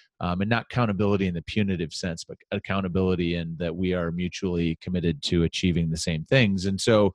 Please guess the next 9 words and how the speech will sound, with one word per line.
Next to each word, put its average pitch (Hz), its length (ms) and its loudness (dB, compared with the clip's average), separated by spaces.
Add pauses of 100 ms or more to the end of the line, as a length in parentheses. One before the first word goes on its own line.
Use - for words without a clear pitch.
(360)
when 110 120 4
you 104 100 8
build 139 280 6
all 120 200 4
of 98 80 0
those 98 180 0
processes 104 680 -2
together, 95 640 -2 (580)
um, 90 320 -8